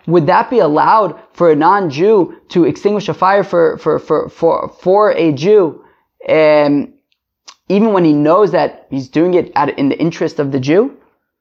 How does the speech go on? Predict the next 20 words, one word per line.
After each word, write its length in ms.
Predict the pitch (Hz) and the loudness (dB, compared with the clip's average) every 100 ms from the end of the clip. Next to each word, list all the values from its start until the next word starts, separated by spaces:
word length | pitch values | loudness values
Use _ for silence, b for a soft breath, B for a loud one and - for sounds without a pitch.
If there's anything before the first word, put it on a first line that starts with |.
| _ _ _ | _ _ _
So 140 | _ | _
the 60 | 147 | -4
Gemara 200 | 151 196 | -2 0
answers, 220 | 220 180 | -2 -2
"Nachri 240 | 175 185 190 | -2 0 0
l'daiti 500 | 170 139 139 147 139 | 0 0 -2 -4 -4
din, 160 | 139 | -4
dinafshe 680 | 135 - 135 135 120 120 127 | -6 -8 -6 -4 -4 -6 -6
avid." 340 | 117 120 123 b b b | -4 -4 -8 b b b
No, 300 | - 117 - - | -6 -6 -6 -8
the, 360 | 156 160 - | -2 -2 -2
the, 200 | 143 151 | -4 -4
the 140 | 151 160 | -4 -2
non-Jew, 580 | 180 185 226 170 202 | 0 0 0 0 0
when 220 | 170 - 160 | 0 -2 -4
he 100 | 196 | -4
extinguishes 640 | 190 - 190 185 175 147 | -6 -6 -4 -4 -6 -6
the 80 | 151 | -8
fire, 480 | - 185 185 160 B B B - | -6 -2 0 -2 B B B -4
even 520 | 226 277 262 - | 0 2 0 -2